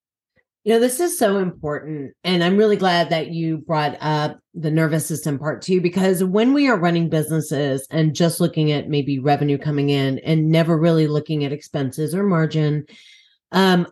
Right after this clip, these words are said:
I think it's very stressful. I mean, there's a lot of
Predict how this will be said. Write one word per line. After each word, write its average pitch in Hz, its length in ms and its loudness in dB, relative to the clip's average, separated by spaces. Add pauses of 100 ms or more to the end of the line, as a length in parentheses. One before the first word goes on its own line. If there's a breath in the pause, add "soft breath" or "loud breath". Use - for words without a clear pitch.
I 208 160 4
think 311 440 -4
it's 240 280 -4
very 151 460 0
stressful. 147 560 -8
I 165 100 -2
mean, 190 200 4
there's 202 220 2
a 208 60 4
lot 180 380 2
of 175 240 -2